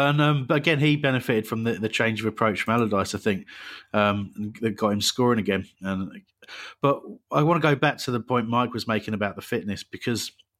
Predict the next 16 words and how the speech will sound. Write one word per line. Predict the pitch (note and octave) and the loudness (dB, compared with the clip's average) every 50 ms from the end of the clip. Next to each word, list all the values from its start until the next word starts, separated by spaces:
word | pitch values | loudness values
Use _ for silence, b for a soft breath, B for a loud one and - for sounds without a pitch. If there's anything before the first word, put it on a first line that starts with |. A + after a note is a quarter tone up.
| _ _ - | _ _ -4
I, | A#2+ C#3 - C#3 | -2 -2 -2 0
I | |
don't | C#3 E3 D#3+ | 0 0 0
know, | E3 - - | 0 -2 -2
I | C3+ | -2
ju-, | - E3+ F3 - | 0 0 0 0
it | C#3 | 0
just | B2+ D#3 D3 - | -2 -2 -2 -2
popped | - - D#3+ - - | -2 -4 -2 0 0
back | C3+ B2+ - | -2 -2 0
into | - C#3 C#3+ - - | -2 -4 -2 -2 -2
my | C3 B2+ | -2 0
mind. | C3 C#3 C#3 C3 A#2 | 0 2 0 0 0
Do | - - D3+ | 0 -2 0
you | D#3+ | 0
remember | F#3 F3 D3+ F3 D3 C3+ | 0 0 0 0 0 0